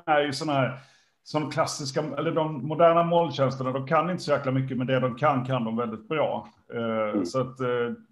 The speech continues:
Speaker 1: det finns ju tjänster som enbart stödjer liksom lean coffee-principen. Och de är ju superlättanvända i alla fall. Så mycket kan man ju säga.
Speaker 2: Ja, precis.
Speaker 1: Ja.
Speaker 2: Alltså, om en, den, den tjänsten som jag pratade om då, Lean Coffee Table,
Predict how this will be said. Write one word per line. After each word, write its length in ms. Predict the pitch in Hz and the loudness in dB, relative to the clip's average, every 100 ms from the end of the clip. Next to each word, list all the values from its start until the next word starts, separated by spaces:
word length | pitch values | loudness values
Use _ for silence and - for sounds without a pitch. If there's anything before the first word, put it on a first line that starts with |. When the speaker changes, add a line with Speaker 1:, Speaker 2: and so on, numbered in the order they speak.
| _ _ | _ _
Speaker 1:
det 80 | 147 | -8
finns 320 | 151 127 117 | -4 -4 -4
ju 40 | 175 | -2
tjänster 280 | 175 139 117 | -2 -2 -4
som 260 | 127 117 151 | -6 -4 -4
enbart 520 | 156 135 120 123 - | 0 2 2 0 -4
stödjer 720 | - 120 113 147 139 123 - | -6 -4 -4 -2 -4 -4 -10
liksom 260 | - 110 110 | -16 -8 -2
lean 300 | 117 117 107 | -2 -2 -2
coffee-principen. 1080 | 117 117 - 104 - - 107 110 - 127 - | -4 -6 -8 -8 -10 -10 -8 -8 -10 -12 -12
Och 100 | 117 | -6
de 160 | 139 151 | -4 -2
är 40 | |
ju 280 | 123 117 - _ | -4 -4 -8 _
superlättanvända 1080 | - - 135 131 113 110 117 107 139 156 123 | -14 -6 -4 -2 -4 -4 -4 0 0 2 -2
i 40 | 104 | -2
alla 120 | 101 | -6
fall. 200 | 104 113 _ | -8 -12 _
Så 180 | 147 | -6
mycket 220 | 131 131 - | -6 -6 -12
kan 80 | |
man 100 | 98 | -16
ju 40 | 90 | -18
säga. 240 | - 85 - _ _ _ _ _ _ _ - | -20 -20 -20 _ _ _ _ _ _ _ 0
Speaker 2:
Ja, 220 | 123 120 | 4 4
precis. 200 | - 117 | 4 -2
Speaker 1:
Ja. 200 | 104 101 | -4 -6
Speaker 2:
Alltså, 220 | 107 113 | -4 -2
om 180 | 113 110 | 0 0
en, 120 | 107 - _ - | -2 -6 _ -4
den, 220 | 117 107 | -4 4
den 200 | 123 113 | 4 4
tjänsten 240 | 113 95 | 0 -2
som 120 | - 110 | 0 0
jag 120 | - | 2
pratade 320 | 107 98 95 | 0 2 -2
om 60 | 90 | -2
då, 100 | 87 | -4
Lean 220 | 90 90 | -4 -4
Coffee 260 | - 90 _ - | -4 -6 _ -6
Table, 240 | 90 | -2